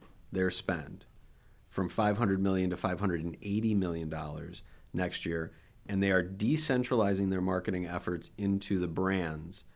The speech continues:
I think more so than they currently do, because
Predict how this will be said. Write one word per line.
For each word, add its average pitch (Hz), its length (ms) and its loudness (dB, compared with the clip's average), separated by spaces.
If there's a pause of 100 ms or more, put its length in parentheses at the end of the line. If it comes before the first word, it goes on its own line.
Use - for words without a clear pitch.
(180)
I - 40 -8
think 87 160 -4
more 90 260 0
so 87 160 -2
than 82 160 -2
they 80 100 -4
currently 87 420 -6
do, 82 380 -2 (380)
because 87 540 0